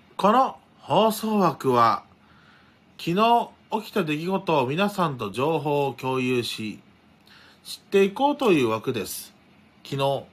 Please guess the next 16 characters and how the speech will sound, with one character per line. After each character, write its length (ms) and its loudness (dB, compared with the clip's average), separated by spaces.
何 340 2
が 80 2
あ 40 2
っ 160 -6
た 120 2
の 140 0
か 120 0
な？ 480 0
昨 140 -10
日 160 -12
何 240 -4
が 80 -6
起 300 -12
き 20 -20
た 140 -6
の？ 200 -6